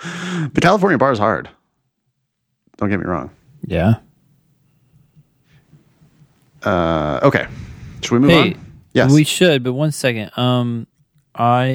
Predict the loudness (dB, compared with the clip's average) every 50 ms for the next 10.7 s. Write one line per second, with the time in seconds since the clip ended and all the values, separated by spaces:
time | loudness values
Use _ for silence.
0 | -6 -6 -6 -6 -4 -4 -4 -4 -6 -6 -8 -10 -10 _ _ _ _ _ _ _
1 | _ _ _ _ _ _ _ _ _ _ _ _ _ _ _ _ _ -12 -10 -8
2 | -6 -6 -8 -10 -12 -14 -14 -18 -14 -4 0 2 2 4 4 2 2 2 2 2
3 | 2 2 0 -2 -2 -4 -4 -6 -6 -8 -4 -2 -2 0 0 -2 -2 -2 0 0
4 | 0 0 0 -2 -2 -2 -2 -2 -2 0 -2 -4 -4 -4 -6 -8 -8 -10 -2 0
5 | 2 2 2 0 -4 -8 -12 _ _ _ _ _ _ _ _ _ _ _ _ _
6 | -2 0 2 2 4 2 0 0 -4 -14 _ _ _ -2 0 2 2 2 2 2
7 | 0 0 -2 -4 -4 -6 -8 -10 -12 -20 _ _ _ _ _ _ _ _ -6 -4
8 | -2 -2 -4 -2 0 2 4 4 4 2 0 -2 -6 -4 0 2 2 2 0 -6
9 | -6 -4 -2 -2 -2 -4 -8 -14 -16 -16 -16 -12 -2 0 2 2 4 2 2 0
10 | -2 -4 -2 2 4 4 4 4 2 0 0 -2 -6 -6